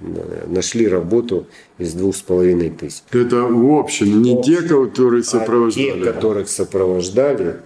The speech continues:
Speaker 1: значит, девятнадцать человек из тридцати были трудоустроены.
Speaker 2: Не каждому. Есть критерии какие-то. Вы смотрите, кто действительно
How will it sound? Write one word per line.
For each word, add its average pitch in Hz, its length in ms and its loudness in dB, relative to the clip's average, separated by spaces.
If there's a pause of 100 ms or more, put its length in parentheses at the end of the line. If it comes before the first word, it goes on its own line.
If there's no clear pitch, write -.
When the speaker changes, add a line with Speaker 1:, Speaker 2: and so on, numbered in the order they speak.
Speaker 1:
значит, 90 500 -2 (100)
девятнадцать 113 640 0
человек 98 400 0
из 90 100 -4
тридцати 98 600 -2
были 95 260 0
трудоустроены. 80 800 -8 (140)
Speaker 2:
Не 117 380 4
каждому. 120 760 0
Есть 117 400 0
критерии 123 580 2
какие-то. 113 540 0
Вы 113 160 2
смотрите, 120 580 2
кто - 240 0
действительно 117 1040 0